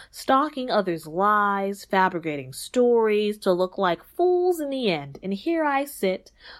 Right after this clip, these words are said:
focused on my soul, my craft, and my children. The internet is the devil. We gotta do better."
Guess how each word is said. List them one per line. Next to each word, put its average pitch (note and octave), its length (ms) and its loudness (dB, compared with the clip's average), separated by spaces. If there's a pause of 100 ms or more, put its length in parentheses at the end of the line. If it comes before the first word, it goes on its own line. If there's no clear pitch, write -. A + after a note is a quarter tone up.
(120)
focused D4 400 0
on G3+ 140 -2
my E3 160 -4
soul, A3+ 680 -4
my D#3+ 240 -4
craft, G3+ 640 -6
and E3 100 -6
my D#3 240 -6
children. B2+ 680 -12 (680)
The E3 100 -8
internet G3 500 -4
is E3 160 -10
the D#3 80 -12
devil. A3 560 0 (280)
We E3 100 -2
gotta E3+ 280 0
do G3+ 140 -2
better." G#3 500 2